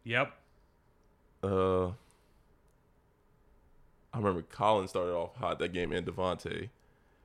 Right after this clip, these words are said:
Speaker 2: I remember I was in foul trouble. He was either seventeen or eighteen.
Speaker 1: Seventeen.
Speaker 2: Okay.
Speaker 1: And how many rebounds?
Speaker 2: Eight or nine.
Speaker 1: Nine!
Speaker 2: <laughs>
Speaker 1: God, wait.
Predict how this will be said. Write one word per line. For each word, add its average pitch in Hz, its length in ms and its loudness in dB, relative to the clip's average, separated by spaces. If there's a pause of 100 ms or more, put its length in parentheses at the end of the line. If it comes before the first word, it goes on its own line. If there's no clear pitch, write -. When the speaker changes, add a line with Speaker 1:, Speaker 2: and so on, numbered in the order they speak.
(140)
Speaker 2:
I - 60 2
remember 95 200 2
I 87 60 6
was 95 140 4
in 98 60 -6
foul 90 260 0
trouble. 92 400 -4 (800)
He 113 60 -2
was 110 120 -2
either 104 120 -2
seventeen 127 440 4
or 107 80 4
eighteen. 90 400 0 (200)
Speaker 1:
Seventeen. 104 840 -8 (360)
Speaker 2:
Okay. - 200 -2
Speaker 1:
And 78 80 0
how 135 80 2
many 123 120 -2
rebounds? 110 500 -6 (1900)
Speaker 2:
Eight 101 160 2
or - 80 -2
nine. 82 280 -2
Speaker 1:
Nine! 269 540 10
Speaker 2:
<laughs> - 280 4
Speaker 1:
God, - 440 10
wait. 349 220 10